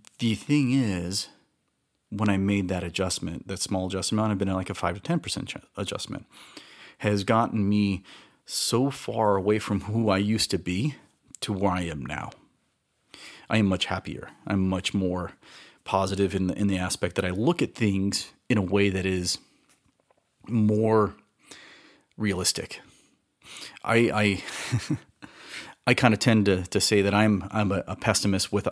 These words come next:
optimistic outlooks. I'm going to look at things as they are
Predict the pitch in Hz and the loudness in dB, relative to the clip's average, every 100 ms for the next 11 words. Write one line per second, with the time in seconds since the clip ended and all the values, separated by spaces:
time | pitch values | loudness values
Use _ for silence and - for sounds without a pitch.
0 | - 101 - 98 - - - - _ _ | -2 -2 0 0 0 -2 -6 -14 _ _
1 | _ - 101 - - - - - _ _ | _ -6 -4 -4 -8 0 0 -2 _ _
2 | _ - - - - - - - 107 104 | _ -20 -20 -20 -20 -20 -12 0 2 4
3 | 104 113 104 104 98 107 101 - 104 104 | 4 4 2 -2 0 0 -2 -4 2 2
4 | 92 92 95 95 73 60 - | 2 -2 0 -2 -4 -8 -10